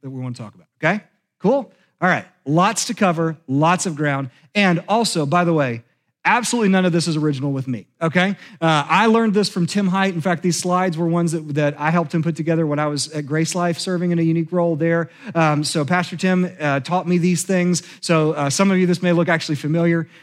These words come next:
But then as we go through, it's not just, um, what we've been seeing through that. I also had a conversation with Tim Repass, who's one of our leadership team members. Last Sunday, he and I had a conversation out in the foyer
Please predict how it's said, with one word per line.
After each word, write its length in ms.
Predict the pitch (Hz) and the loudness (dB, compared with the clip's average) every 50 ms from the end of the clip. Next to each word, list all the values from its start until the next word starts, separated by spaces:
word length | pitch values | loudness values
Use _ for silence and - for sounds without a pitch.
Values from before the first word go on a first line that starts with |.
| - - | -10 -2
But 280 | - 180 175 170 165 156 | 0 0 0 0 0 0
then 240 | 165 202 196 196 | 2 2 2 2
as 240 | 196 175 175 175 143 | 2 2 0 2 2
we 80 | 180 175 | 0 2
go 180 | 151 196 196 | 4 2 2
through, 260 | 185 - - 220 202 180 | 2 0 0 2 2 2
it's 160 | 156 - - | 2 0 0
not 220 | 185 202 208 196 | 0 0 0 0
just, 420 | 202 170 202 175 - - - - 151 | -2 -2 -2 -2 -2 -6 -10 -6 -4
um, 440 | 151 143 135 127 120 120 120 113 - _ _ _ _ _ _ _ _ _ _ - | -2 -2 -2 -2 -4 -6 -8 -10 -12 _ _ _ _ _ _ _ _ _ _ 0
what 160 | 175 208 220 | 2 2 4
we've 180 | 185 185 165 | 4 2 2
been 140 | 147 175 160 | 2 0 0
seeing 340 | 151 - 202 190 185 180 170 | 0 0 2 2 2 2 0
through 160 | - 135 151 | -2 -2 -2
that. 300 | 147 180 180 185 196 - - - - - | 0 2 2 2 0 -2 -6 -16 -10 -8
I 80 | 170 | -4
also 320 | 170 180 202 254 254 - 269 | -2 0 0 -2 -2 -2 -2
had 80 | 254 | -2
a 60 | 233 175 | -2 -4
conversation 600 | - 190 190 180 185 165 - 190 180 175 - 170 | -4 -6 -4 -4 -4 -2 0 -2 -2 0 -2 -4
with 140 | 151 139 | -4 -4
Tim 260 | - - - 214 202 180 | -6 -4 -2 -2 0 2
Repass, 580 | 170 180 180 180 160 135 120 104 98 - - | 2 0 0 0 -2 -4 -4 -4 -6 -8 -6
who's 180 | - 160 143 - - - - - | -4 -4 -4 -6 -8 -16 -12 -4
one 140 | - 180 185 | -2 0 2
of 80 | 190 180 | 0 0
our 200 | 160 165 156 156 | 0 0 0 2
leadership 420 | 156 170 196 214 190 - 226 196 | 2 2 2 0 -2 -4 -6 -10
team 220 | - - 202 202 196 | -6 -4 -2 -2 0
members. 400 | 202 202 202 202 202 196 190 - - - _ _ _ | 0 0 0 0 -2 -2 -4 -6 -12 -20 _ _ _
Last 520 | 170 185 202 220 233 - - - - - | 0 2 2 2 0 -2 -4 -6 -10 -10
Sunday, 400 | - - - 220 208 185 160 147 | -8 -4 -2 0 2 2 2 2
he 120 | 143 165 180 | 2 2 2
and 80 | 175 | 2
I 120 | 165 165 160 | 2 2 2
had 100 | 165 160 | 0 0
a 40 | 147 | -2
conversation 540 | - 175 170 170 156 139 170 170 151 156 156 | -4 -6 -4 -4 -6 -4 -4 -6 -4 -4 -6
out 60 | 156 | -6
in 40 | 156 | -6
the 80 | 147 127 | -8 -10
foyer 460 | - - 165 180 170 147 139 131 123 | -8 -6 -4 -2 -2 -2 -2 -4 -6